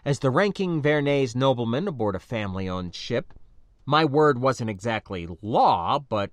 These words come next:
at least the captain took my calls. I used Elmond's name liberally, as well as the Kamatosa's, figuring it couldn't hurt. His first officer blustered more than he did, but they worked as a team,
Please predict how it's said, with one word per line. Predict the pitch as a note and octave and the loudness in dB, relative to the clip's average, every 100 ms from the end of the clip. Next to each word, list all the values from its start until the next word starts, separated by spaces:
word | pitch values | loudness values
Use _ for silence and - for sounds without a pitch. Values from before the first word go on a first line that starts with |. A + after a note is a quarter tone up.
| - | -8
at | A#2 A2+ | -6 -4
least | C#3+ - | -6 -6
the | A2 | -6
captain | B2 A2 - E2+ | -4 -6 -6 -8
took | G2+ - | -8 -8
my | E2+ | -10
calls. | - - C#3 B1+ - - - - _ _ _ _ - - - - - | -8 -4 -4 -4 -10 -18 -20 -20 _ _ _ _ -20 -20 -20 -20 -8
I | D#3+ | -2
used | A#3+ C4+ G#3 | 0 0 4
Elmond's | E3+ E3+ D#3+ D#3 D#3 | 4 4 4 2 0
name | C#3 C3+ D3+ | -2 -2 0
liberally, | C#3+ A#2+ A2 A2+ A2+ A#2 B2+ C#3 - | 0 0 0 0 0 -2 -4 -8 -10
as | D#3 B2 | -8 0
well | C#3+ D3+ | 2 2
as | D3 | 0
the | |
Kamatosa's, | D#3+ E3 D#3+ E3 F3 D#3 - F#2+ C2+ - - _ | -2 0 0 2 2 2 0 -8 -8 -16 -20 _
figuring | - E3 B2 G#2+ G#2+ | -2 0 0 -2 -4
it | G2+ | -8
couldn't | A#2+ F2+ F#2 | -8 -8 -8
hurt. | A#2 F2+ B1+ - _ - _ _ _ _ - _ - - - | -4 -4 -6 -18 _ -20 _ _ _ _ -20 _ -20 -20 -12
His | - F#3+ - | 0 0 4
first | G#3+ G#3 - | 2 4 4
officer | G3+ F#3+ D3+ - A#2+ | 4 4 0 -4 -4
blustered | F2+ E2+ F#2+ C3 - A2+ F#2+ | -4 -6 -2 -2 -2 -8 -4
more | B2 B2+ | -2 -2
than | G2+ F2+ | -2 -8
he | B2 B2 | -6 -6
did, | G2 G2 G2 - | -4 -4 -6 -4
but | G2+ G2+ _ _ | -4 -4 _ _
they | - D3+ | -2 -2
worked | D#3+ G3 - | 2 0 0
as | F3+ D3 | -2 -2
a | |
team, | - G3 F#3+ B2+ E2 - | -4 -4 -4 -4 -8 -14